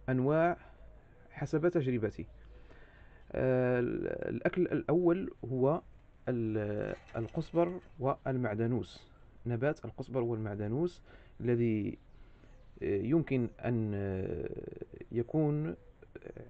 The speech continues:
عندكم نظراً لاستخدامه في المنزل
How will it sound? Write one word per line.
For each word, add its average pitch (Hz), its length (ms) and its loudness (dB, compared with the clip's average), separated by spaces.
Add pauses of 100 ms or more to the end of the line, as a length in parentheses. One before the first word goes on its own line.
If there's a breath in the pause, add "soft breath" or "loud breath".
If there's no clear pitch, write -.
(160)
عندكم 131 500 0 (600 loud breath)
نظراً 139 300 4
لاستخدامه 113 1800 0
في 113 400 0
المنزل 139 500 0